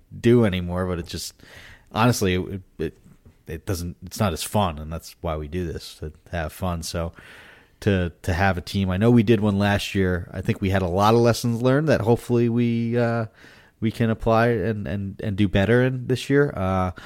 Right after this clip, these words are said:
I'll have to look up where we finished on that team last year and, and give ourselves a baseline for this. But yeah, it was great. I'm, I'm glad we could talk, and then we can, you know, give some strategy and general takeaways. And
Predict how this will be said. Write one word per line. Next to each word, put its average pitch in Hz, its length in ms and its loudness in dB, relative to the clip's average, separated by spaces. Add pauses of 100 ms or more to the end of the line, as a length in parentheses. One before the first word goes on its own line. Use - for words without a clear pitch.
(160)
I'll 131 80 6
have 147 120 6
to 139 60 2
look 120 220 4
up 107 160 4
where 101 220 4
we 95 100 4
finished 92 400 -2
on 87 120 0
that 82 180 -2
team 80 400 -6 (160)
last 82 320 -2
year 78 200 -4
and, 76 320 -10
and 76 120 -12
give 78 140 -8
ourselves 76 320 -8
a 73 40 -16
baseline 76 480 -6
for - 120 -14
this. 76 200 -10
But - 240 -8 (460)
yeah, 147 240 6
it 101 160 2
was 101 140 2
great. 113 320 4
I'm, 85 220 -6
I'm 85 160 -4
glad 90 240 0
we 90 60 -4
could - 140 -6
talk, 101 260 2
and 120 140 2
then 90 280 -2 (200)
we 87 100 -10
can, 87 240 -8 (460)
you 87 80 -8
know, 85 80 -8 (200)
give 95 140 0
some - 140 -8
strategy 90 540 -2
and 85 120 -6
general 87 320 -2
takeaways. 87 640 -4
And 80 200 -8